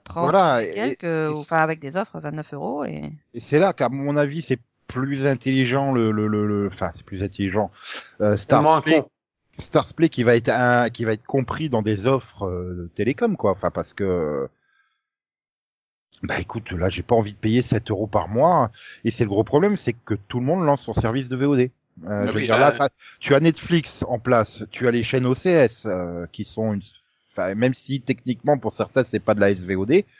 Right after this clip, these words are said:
Speaker 2: euh, les chaînes O C S, mais bon, de toute façon t'as O C S Go, hein, à la rigueur.
Speaker 1: Oui.
Speaker 2: Euh, tu vas voir Salto, là, qui va réunir T F un, France Télé et M six.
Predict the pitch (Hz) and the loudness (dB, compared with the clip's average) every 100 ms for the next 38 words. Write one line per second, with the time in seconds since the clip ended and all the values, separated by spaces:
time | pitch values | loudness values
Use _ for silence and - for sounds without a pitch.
0 | - _ _ - 90 92 - 104 101 - | -20 _ _ -10 -4 -4 -2 -2 0 2
1 | 185 - 101 107 - - - - 98 - | 2 2 -2 -2 -2 -2 -2 -2 -2 0
2 | 127 131 156 120 101 104 90 87 92 82 | 0 4 4 6 4 2 -2 -2 -4 -4
3 | _ - _ - 269 294 107 107 107 107 | _ -20 _ -12 -6 -2 4 6 6 4
4 | 104 110 113 113 113 - 143 135 226 196 | 2 2 4 4 2 2 0 2 0 2
5 | 120 117 - 104 101 101 104 107 107 104 | 0 -2 -10 -8 -6 -2 -2 0 -4 -6
6 | - 107 - 117 113 107 - 95 - 107 | -2 -4 -2 -2 -2 -2 -6 -8 -4 -2
7 | 107 98 98 98 208 233 - - | 0 0 -2 -4 -2 -2 -4 -20